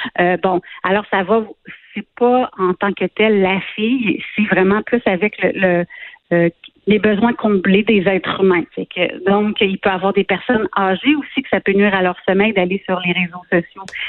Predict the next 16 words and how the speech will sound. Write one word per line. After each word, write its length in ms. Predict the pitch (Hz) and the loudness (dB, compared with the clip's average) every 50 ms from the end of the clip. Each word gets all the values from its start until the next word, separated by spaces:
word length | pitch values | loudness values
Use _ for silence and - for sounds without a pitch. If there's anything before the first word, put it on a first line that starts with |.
| - - - - | -10 -12 -4 0
Il 80 | 190 - | 0 0
peut 180 | - - 208 202 | 2 2 2 2
avoir, 420 | 185 180 165 185 185 202 208 214 - - - - - - - - - | 2 0 -2 0 0 2 2 0 -2 -6 -12 -14 -14 -16 -16 -8 -2
alors 280 | - 190 202 214 214 - - - - | 0 2 2 2 0 -4 -8 -10 -8
c'est, 220 | 214 202 202 - - _ _ | -8 -6 -8 -10 -14 _ _
mais 160 | 202 196 190 | 0 0 0
comme 240 | 190 - 247 254 254 | 2 2 2 2 2
je 80 | 214 220 | 2 0
vous 80 | 202 220 - | -6 -4 0
dis, 80 | 254 269 | 2 2
là, 140 | 240 240 240 226 | 4 2 2 0
ça 80 | - 196 | -2 -4
commence 380 | - - 185 190 202 208 220 - - | -2 -2 0 2 2 0 0 -2 -6
très, 180 | - - 269 269 | -4 -2 -2 -2
très 320 | - - - 214 196 - _ | -2 -2 -2 -2 -2 -2 _
tôt 280 | - 226 226 240 262 302 | -2 0 0 0 0 -2